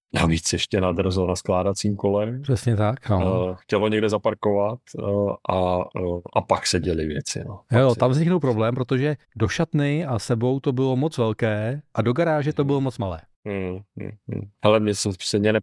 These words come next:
Speaker 1: ne, nepasovalo do hlavy. Já když jsem si představím jako složený Brompton, tak, eh, to není nic velkýho.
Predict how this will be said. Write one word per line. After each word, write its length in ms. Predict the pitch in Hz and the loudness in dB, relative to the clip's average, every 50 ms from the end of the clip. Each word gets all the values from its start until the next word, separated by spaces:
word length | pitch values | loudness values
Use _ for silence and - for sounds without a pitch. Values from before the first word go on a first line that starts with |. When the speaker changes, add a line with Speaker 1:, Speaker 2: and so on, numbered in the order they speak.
| - | -2
Speaker 1:
ne, 320 | - 113 104 101 101 101 101 | -4 -2 0 2 2 2 2
nepasovalo 560 | 98 98 101 110 98 - - 107 110 110 113 | 0 0 0 -2 -2 0 0 0 2 2 2
do 80 | 107 | 0
hlavy. 300 | 95 95 95 92 87 85 | 0 0 0 0 0 -2
Já 80 | 85 90 | -2 -4
když 120 | 95 92 | -4 -4
jsem 120 | - - 98 | -4 -4 -6
si 60 | - - | -6 -6
představím 480 | - - 101 - - 98 98 101 98 | -6 -6 -4 -2 0 2 2 2 2
jako 220 | 101 98 - - 98 | 0 0 0 -2 0
složený 380 | - - 104 92 101 104 107 | 0 2 2 2 2 2 2
Brompton, 420 | 104 92 104 101 95 - - 92 87 87 98 104 _ | 2 0 0 -2 -2 -2 -4 -2 -2 -2 -4 -6 _
tak, 220 | - 92 90 - - _ - | 0 0 0 -2 -2 _ 0
eh, 60 | 95 92 92 90 90 92 | 2 2 2 2 0 0
to 100 | - 101 | 0 0
není 200 | 98 98 98 98 | 2 2 2 2
nic 100 | 107 104 | 0 0
velkýho. 540 | 101 98 92 - - 92 87 87 85 85 | 0 0 -2 -2 -2 -2 -2 -2 -4 -4